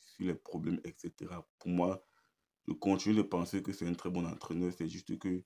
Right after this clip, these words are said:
euh, il n'a pas été à la hauteur du P S G tout simplement. Mais pour moi, c'est un bon entraîneur.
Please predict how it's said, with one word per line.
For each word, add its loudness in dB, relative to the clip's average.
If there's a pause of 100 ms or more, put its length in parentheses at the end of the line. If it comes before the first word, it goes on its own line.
(680)
euh, 0 (920)
il 2
n'a 6
pas 2
été -4
à 0
la -4
hauteur -2
du -12
P 0
S 0
G -6
tout -10
simplement. -6
Mais -2
pour -10
moi, -2
c'est -6
un 0
bon -2
entraîneur. -6